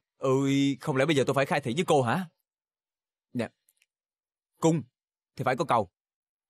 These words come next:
Tôi đã bỏ biết bao nhiêu tiền bạc vô quần áo, son phấn đủ thứ hết, đúng không? Mà bây giờ tôi không có tiền thì sao? Tôi phải đi vay nặng lãi.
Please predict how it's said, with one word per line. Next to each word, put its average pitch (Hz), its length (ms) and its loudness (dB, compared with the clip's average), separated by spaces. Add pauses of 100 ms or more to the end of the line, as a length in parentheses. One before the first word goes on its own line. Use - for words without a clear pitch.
(180)
Tôi 170 100 2
đã 170 80 2
bỏ 143 160 2
biết 214 200 -2
bao 180 140 2
nhiêu 180 260 2
tiền 123 260 0
bạc 120 260 -2
vô 160 140 0
quần 117 240 0 (100)
áo, 196 380 0
son 160 340 0
phấn 185 260 -2
đủ 135 140 2
thứ 190 140 2
hết, 220 160 2 (380)
đúng 214 140 2
không? 208 120 4 (280)
Mà 160 100 0
bây 170 100 2
giờ 160 100 2
tôi 185 80 0
không 190 140 -4
có 185 60 -2
tiền 151 160 -2
thì 143 80 -2
sao? 180 320 0 (300)
Tôi 165 100 0
phải 156 120 0
đi 180 140 0
vay 151 80 4
nặng 117 140 -4
lãi. 143 280 -4